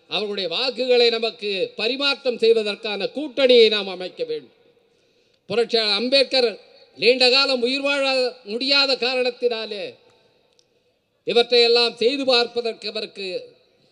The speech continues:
காலம் வாய்க்கவில்லை. ஆனால் நம்முடைய தலைவர் எழுச்சி தமிழர் அவர்களுடைய புத்தியின் காரணமாக, அவருடைய சமரசமில்லாத போக்கின் காரணமாக, தமிழ் சமூகத்தினுடைய பிரச்சனைகள்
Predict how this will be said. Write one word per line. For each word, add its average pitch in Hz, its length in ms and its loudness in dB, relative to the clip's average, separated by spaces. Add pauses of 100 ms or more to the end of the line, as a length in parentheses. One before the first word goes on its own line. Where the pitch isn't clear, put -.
(160)
காலம் 202 460 -2
வாய்க்கவில்லை. 170 760 -4 (380)
ஆனால் 170 580 -2 (180)
நம்முடைய 175 320 -6
தலைவர் 214 360 -4
எழுச்சி 226 420 -2
தமிழர் 202 320 -6
அவர்களுடைய 190 560 -4
புத்தியின் 269 540 2
காரணமாக, 202 720 -6 (1200)
அவருடைய 254 720 2 (100)
சமரசமில்லாத 285 1080 -2 (140)
போக்கின் 285 460 2
காரணமாக, 220 720 -6 (1700)
தமிழ் 285 380 0
சமூகத்தினுடைய 294 680 0
பிரச்சனைகள் 285 720 -2